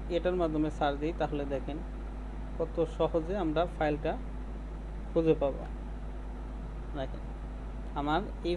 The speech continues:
ফাইলটা যে জায়গায় আছে, যত জায়গায় আছে সবগুলো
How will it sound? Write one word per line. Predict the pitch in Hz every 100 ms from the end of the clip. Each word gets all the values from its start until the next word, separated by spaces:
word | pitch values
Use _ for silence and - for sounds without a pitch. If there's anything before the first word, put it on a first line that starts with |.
| 175
ফাইলটা | 180 175 190 185
যে | 151 165 175 180 - - 175 156
জায়গায় | 156 156 156 151
আছে, | 143 - 151
যত | 160 165 175
জায়গায় | 170 156 156 139
আছে | - 180 226 - -
সবগুলো | 202 170 156